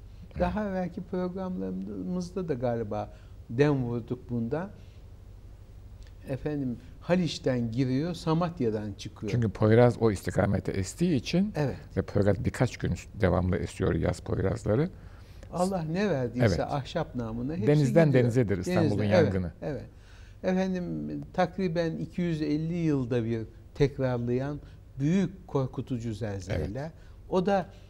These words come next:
Speaker 1: ahşap dışındaki kagir, taş binalara dokunuyor.
Speaker 2: Evet.
Speaker 1: Yani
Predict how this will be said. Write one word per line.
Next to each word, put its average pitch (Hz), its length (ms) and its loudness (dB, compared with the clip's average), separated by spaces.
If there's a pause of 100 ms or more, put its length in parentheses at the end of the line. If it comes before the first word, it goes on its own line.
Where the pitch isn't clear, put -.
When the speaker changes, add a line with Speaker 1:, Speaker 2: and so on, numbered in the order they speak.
(500)
Speaker 1:
ahşap 156 680 -2
dışındaki 120 760 -4 (280)
kagir, 143 540 4 (280)
taş - 340 -4
binalara 107 600 -2
dokunuyor. 113 560 -2 (200)
Speaker 2:
Evet. - 220 -6 (280)
Speaker 1:
Yani 180 320 -2